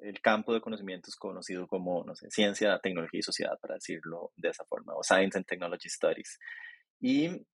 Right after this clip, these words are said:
eh, ahí el énfasis está en otro tipo de explicaciones. Ahí, tal vez porque las tecnologías de comunicación nunca, bueno, no, no eran tradicionalmente como el objeto principal de estudio, sino eran otro tipo de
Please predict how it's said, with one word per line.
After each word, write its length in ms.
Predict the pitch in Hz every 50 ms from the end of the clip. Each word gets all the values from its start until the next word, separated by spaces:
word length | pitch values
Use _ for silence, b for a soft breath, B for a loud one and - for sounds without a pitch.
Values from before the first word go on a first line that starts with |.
| _ _
eh, 360 | 117 107 104 101 98 101 - -
ahí 260 | - 131 135 143 160 170
el 100 | 165 175
énfasis 380 | 190 190 190 170 - 143 -
está 280 | - - - 113 107 107
en 140 | 104 101 104
otro 240 | 104 - - 101 -
tipo 300 | - 98 - - 92 87
de 60 | 87
explicaciones. 760 | - - - - - - 87 - - 90 85 82 82 - -
Ahí, 380 | - 90 92 95 - 214 220 - _ _ _ _ _ _ _ _ _ _ _ _ _ _ _ - -
tal 120 | 120 110
vez 100 | 113 -
porque 320 | - 131 - 139 127 - -
las 160 | - 110 104 -
tecnologías 400 | 110 101 95 87 113 113 107 104
de 120 | 113 110 -
comunicación 680 | 127 123 123 123 117 127 117 147 139 139 123 110 104 98
nunca, 680 | 98 98 95 95 95 - 113 110 110 110 107 110 - -
bueno, 240 | - - - 107
no, 140 | 92 92 90 -
no 240 | 113 110 110 113 120
eran 220 | 131 131 135 131
tradicionalmente 640 | - - 113 104 - 90 95 92 95 101 101 - -
como 140 | - 90 87
el 60 | 87
objeto 260 | 85 - 95 - 95
principal 400 | - - 110 - - - 101 101
de 40 | 107
estudio, 240 | - - 170 165 151
sino 200 | - 101 92 85
eran 220 | 82 - 95 92 - -
otro 180 | - - 95
tipo 200 | 95 107 - 117
de 40 | -